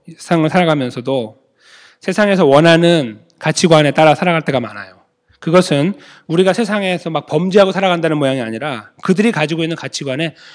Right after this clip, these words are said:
우리가 금방 동조를 해버리는 거예요. 강한 것을 요구한다고 할 때, 나도 강한 것을 좋아하고 원한다고 할 때에 그 강한 것에 대한, 더 강한 것에 대한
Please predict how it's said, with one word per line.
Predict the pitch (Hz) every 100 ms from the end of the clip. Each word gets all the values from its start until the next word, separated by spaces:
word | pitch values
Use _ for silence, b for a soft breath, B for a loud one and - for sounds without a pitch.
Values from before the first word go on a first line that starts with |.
| b
우리가 | 147 160 165 -
금방 | - 196 220 208
동조를 | - 196 208 196 180
해버리는 | 185 151 117 104
거예요. | 104 113 _ _ _ _ b b b b b b _ _ _ -
강한 | - 196 220
것을 | 214 220 202
요구한다고 | 165 165 190 185 165
할 | 160 156
때, | 151 127 170 214 _ _
나도 | - 160 185
강한 | 180 185 196
것을 | 185 180 185 156 143 -
좋아하고 | - 180 202 190 180
원한다고 | 151 165 165 147
할 | 156
때에 | - 135 165 131 110 _ _
그 | 190
강한 | - 170 202
것에 | 190 170
대한, | 143 139 131 -
더 | 185
강한 | 156 160 175
것에 | 160 143
대한 | 127 135 143